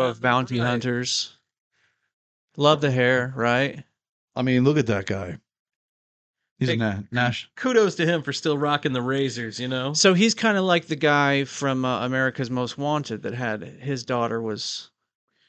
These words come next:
Speaker 2: was murdered.
Speaker 1: That's right. We were just talking
Speaker 3: Talking about
Speaker 1: about
Speaker 3: him
Speaker 1: him.
Speaker 3: last week,
Speaker 1: Yeah.
Speaker 3: yeah.
Speaker 1: Yeah.
Speaker 2: Oh, word?
Speaker 3: John, um,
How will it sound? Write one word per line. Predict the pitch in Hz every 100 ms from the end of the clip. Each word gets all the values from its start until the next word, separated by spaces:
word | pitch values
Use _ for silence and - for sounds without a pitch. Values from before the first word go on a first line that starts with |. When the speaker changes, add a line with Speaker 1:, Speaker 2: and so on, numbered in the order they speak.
| -
Speaker 2:
was | 131 120
murdered. | 123 123 117 120
Speaker 1:
That's | 120 214
right. | 214
We | 185
were | 190
just | 180 180
talking | 196 196
Speaker 3:
Talking | 135 127
about | 123 113
Speaker 1:
about |
Speaker 3:
him |
Speaker 1:
him. | 113
Speaker 3:
last | 117 110
week, | 123 123
Speaker 1:
Yeah. | 110 113
Speaker 3:
yeah. | 110 95 -
Speaker 1:
Yeah. | 170 165 127
Speaker 2:
Oh, | 165
word? | 151 160
Speaker 3:
John, | 131 127
um, | 127 120 117